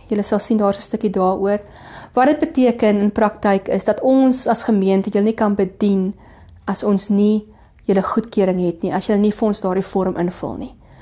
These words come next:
Eintlik mag ons nie vir julle die preek aanstuur nie, ons mag julle naam op ons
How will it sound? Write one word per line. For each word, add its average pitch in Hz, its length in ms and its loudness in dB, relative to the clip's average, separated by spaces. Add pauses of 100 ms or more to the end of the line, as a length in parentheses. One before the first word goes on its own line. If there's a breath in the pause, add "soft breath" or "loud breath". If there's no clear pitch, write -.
(140 loud breath)
Eintlik 269 340 2
mag 226 200 2
ons 233 120 0
nie 233 100 2
vir 226 140 -2
julle 202 180 2
die 196 180 -2
preek 254 320 2
aanstuur 233 520 2
nie, 233 80 2
ons 220 160 -2
mag 208 220 0
julle 214 160 2
naam 196 260 2
op 196 140 -4
ons 196 240 -6